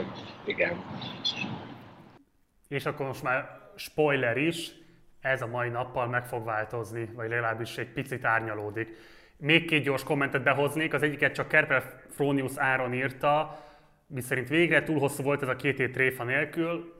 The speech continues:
Speaker 2: tök jogos, de igazából csak azért idézem be, mert nekem az jutott eszembe, <laughs> és ez vicces, hogy itt az adásban mondom el, de hogy Áron, légy szíves, írjátok majd meg, hogy megkaptátok-e végül a nyereményköteteteket, vagy sem, mert, ö, őszinte leszek, ezzel kapcsolatban nekem van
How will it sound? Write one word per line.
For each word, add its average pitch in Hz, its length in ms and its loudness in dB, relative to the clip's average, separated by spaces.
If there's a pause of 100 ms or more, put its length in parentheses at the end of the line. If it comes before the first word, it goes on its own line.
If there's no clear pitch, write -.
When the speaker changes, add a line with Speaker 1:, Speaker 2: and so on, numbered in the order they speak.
(120)
Speaker 2:
tök 123 160 -2
jogos, 151 280 0
de - 300 -8
igazából 147 240 4
csak 147 100 -4
azért 165 220 4
idézem 135 360 4
be, 143 100 2
mert 139 240 4
nekem 143 220 -2
az 160 120 0
jutott 151 240 -4
eszembe, 131 600 0 (100)
<laughs> - 240 0
és - 100 -8
ez 156 220 0 (680)
vicces, 165 280 0
hogy 139 100 0
itt 139 120 -4
az 139 80 0
adásban 135 380 4
mondom 139 220 2
el, 147 100 6
de 139 60 2
hogy 143 120 2
Áron, 156 320 8
légy 165 140 4
szíves, 156 240 -2
írjátok 170 360 0
majd 120 140 -2
meg, 123 140 -2
hogy 135 100 -4
megkaptátok-e 127 580 -2
végül 123 280 -2
a 120 280 2 (200)
nyereményköteteteket, 123 1040 -2
vagy 120 160 -4
sem, 117 280 -2
mert, 117 360 -2
ö, 120 180 4 (100)
őszinte 143 320 -2
leszek, 127 300 0
ezzel 131 200 0
kapcsolatban 123 480 -4
nekem 123 260 -4
van 120 280 -2